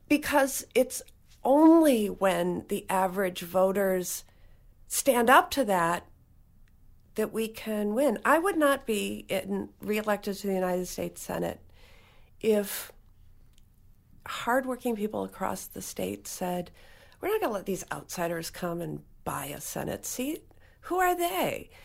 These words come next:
We're gonna speak up for ourselves, and, um, and, and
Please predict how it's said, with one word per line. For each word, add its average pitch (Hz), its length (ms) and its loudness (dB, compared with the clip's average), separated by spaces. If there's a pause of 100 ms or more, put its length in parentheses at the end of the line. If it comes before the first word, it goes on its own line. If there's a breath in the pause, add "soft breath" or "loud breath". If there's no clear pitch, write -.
(180 soft breath)
We're 285 140 2
gonna 311 380 2 (280 soft breath)
speak - 340 -6
up 269 140 0
for 240 120 -2
ourselves, 196 920 -4 (400 soft breath)
and, 214 680 0
um, 196 520 -4 (480)
and, 226 240 0 (120)
and 220 400 -2